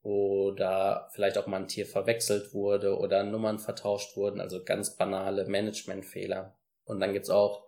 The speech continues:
ja, Dinge, dass Fleischrinder vielleicht dann besser gehandelt werden können, wenn sie tragend sind. Und dann gab's vielleicht auch Empfehlungen von Landwirtschaftsverbänden, ja, die halt auch klar gesagt haben, dass trächtige Tiere leichter zu handeln sind. Und beim Schwein ist es auch so,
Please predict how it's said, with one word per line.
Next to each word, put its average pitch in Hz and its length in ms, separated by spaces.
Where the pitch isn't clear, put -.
ja, 95 160
Dinge, 95 300
dass - 640
Fleischrinder 98 600
vielleicht - 600
dann 95 220
besser 101 220
gehandelt 101 480
werden 98 300
können, 98 300
wenn 95 140
sie 98 100
tragend 95 440
sind. 98 200
Und 95 120
dann 95 120
gab's 95 200
vielleicht 98 280
auch - 140
Empfehlungen 98 540
von 95 140
Landwirtschaftsverbänden, 101 1200
ja, 101 240
die 98 200
halt 92 140
auch - 320
klar 95 280
gesagt 104 400
haben, 107 160
dass 104 160
trächtige 101 400
Tiere 98 280
leichter 98 340
zu - 140
handeln 101 320
sind. 98 460
Und 98 260
beim 92 180
Schwein 98 460
ist 101 200
es - 80
auch 98 220
so, - 480